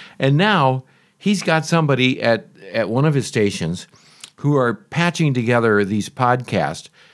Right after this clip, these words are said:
and until he has a one-hour, you know, program with commercials and all that stuff, and he's sticking it on the air. So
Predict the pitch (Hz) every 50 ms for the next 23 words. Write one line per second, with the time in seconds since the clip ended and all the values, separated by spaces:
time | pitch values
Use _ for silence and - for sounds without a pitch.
0 | _ _ _ - 131 131 131 131 131 127 127 127 131 127 - - 117 123 - -
1 | 139 135 135 120 113 123 123 120 120 - - - - _ _ _ - 104 107 110
2 | 117 123 123 123 117 113 113 107 101 101 98 - - - - _ _ _ _ _
3 | _ _ _ _ _ _ _ _ _ - 127 117 104 95 92 85 - - - 135
4 | 143 147 123 107 85 73 76 92 107 98 87 82 - - 95 92 87 85 82 -
5 | - 82 80 80 - 87 82 76 78 78 85 87 95 - - - - - - -
6 | - - - - - - - 127 143 160 139 - - - 185 - 185 170 151 143
7 | 139 135 131 120 117 110 107 104 - - - - - _ _ _ _ _ _ _
8 | _ - - - 127 117 113 104 95